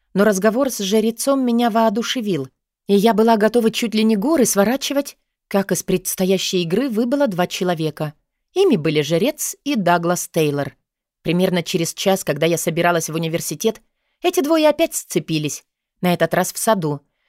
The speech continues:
и их очень долго не могли разнять. Даже влетела стражникам, которые пытались это сделать. Король был в ярости. Ранее он сказал, что за подобное безжалостно накажет, и, ожидаемо, слов на ветер он не бросал.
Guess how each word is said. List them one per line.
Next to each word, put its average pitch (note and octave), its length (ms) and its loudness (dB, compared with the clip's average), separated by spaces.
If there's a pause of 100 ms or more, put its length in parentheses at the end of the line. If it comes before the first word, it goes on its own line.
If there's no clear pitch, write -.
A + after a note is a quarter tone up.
(160)
и G3 180 4
их - 140 -6
очень G#3 320 0
долго G#3 280 2
не D#3+ 80 -2
могли F#3 320 2
разнять. G3 500 0 (400)
Даже D#3+ 280 0
влетела F#3+ 400 2
стражникам, F3 680 0
которые F#3 320 2
пытались G3+ 440 0
это F#3+ 140 2
сделать. F#3 500 0 (460)
Король E3 440 0
был F#3 240 2
в D#3 60 -6
ярости. C#3+ 640 -2 (380)
Ранее F3 500 0
он E3+ 120 -2
сказал, F#3+ 420 0
что - 220 -6
за D#3 100 0
подобное F3 460 0
безжалостно E3+ 640 -2
накажет, G3 520 -2 (380)
и, A3 100 4
ожидаемо, F3 680 2
слов F#3 420 -2
на A#3+ 140 2
ветер F#3 320 0
он E3+ 140 0
не F3 80 -2
бросал. E3+ 520 0